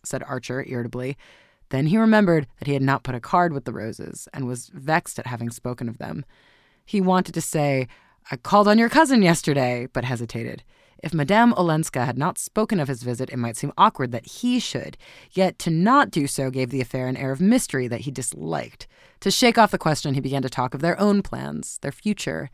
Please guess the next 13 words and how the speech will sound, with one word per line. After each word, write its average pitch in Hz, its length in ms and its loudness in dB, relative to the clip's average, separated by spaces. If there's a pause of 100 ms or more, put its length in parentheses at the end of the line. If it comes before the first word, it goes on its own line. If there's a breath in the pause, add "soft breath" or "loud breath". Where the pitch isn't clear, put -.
and 151 140 0
Missus 156 260 -2
Welland's 156 300 0
insistence 139 640 -8
on 147 140 -4
a 135 40 -4
long 135 320 -2
engagement. 123 640 -6 (840)
"If 170 140 0
you 151 140 2
call 202 300 6
it 156 80 -2
long, 139 520 6